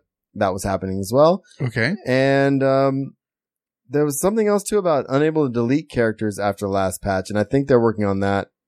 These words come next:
Speaker 1: one as well.
Speaker 2: Weird. That's an
Speaker 1: I
Speaker 2: odd
Speaker 1: don't, I
Speaker 2: thing.
Speaker 1: don't remember this one. Oh, there was an issue this morning with deleting characters, uh, but it should now be resolved. So whatever it is, uh, it should be good.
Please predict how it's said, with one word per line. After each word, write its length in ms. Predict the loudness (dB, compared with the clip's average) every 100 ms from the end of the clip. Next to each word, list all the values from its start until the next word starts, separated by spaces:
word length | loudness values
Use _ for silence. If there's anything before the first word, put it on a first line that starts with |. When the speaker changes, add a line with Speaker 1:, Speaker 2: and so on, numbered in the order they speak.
| _
Speaker 1:
one 260 | -6 -4 -4
as 120 | -2
well. 100 | 2
Speaker 2:
Weird. 400 | 4 4 2 -4 -8 -4
That's 200 | -2 0
an 100 | 2
Speaker 1:
I 40 |
Speaker 2:
odd 60 | 2
Speaker 1:
don't, 80 | 2
I 40 | 2
Speaker 2:
thing. 40 |
Speaker 1:
don't 120 | 2
remember 300 | 2 2 2
this 140 | -2 -4
one. 220 | -6 -6 _ _ _ _ _ _ _
Oh, 520 | -2 2 2 0 -4 -4
there 140 | 0
was 120 | 2 2
an 60 |
issue 280 | 0 0 -4
this 200 | -4 -2
morning 360 | 2 2 2 2
with 100 | 0
deleting 480 | 0 2 2 0 -2
characters, 920 | 0 0 0 0 0 2 0 -2 -4
uh, 140 | -2
but 100 | 0
it 80 | -2
should 120 | -2
now 120 | -2 0
be 80 |
resolved. 400 | -2 -4 -8 -10
So 360 | -4 -2 -2 -4
whatever 380 | -2 2 2 2
it 80 | 2
is, 320 | 2 0 -2
uh, 220 | -2 -2 -2
it 80 | -4
should 180 | -6
be 100 | -4
good. 180 | -4 -4